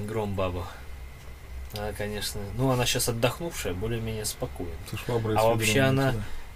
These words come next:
Speaker 1: пере-, перед отпуском вот заёбанная была, это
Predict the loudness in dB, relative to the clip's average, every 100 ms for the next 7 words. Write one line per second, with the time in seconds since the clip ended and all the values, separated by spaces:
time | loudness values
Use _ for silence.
0 | 0 4 6 6 4 2 4 4 6 4
1 | 2 -2 -4 -4 -6 -6 -8 -10 -10 -10
2 | -10 -10 -8 -2 0 4 4 4 -2 -2
3 | -4 -4 -4 -6 -8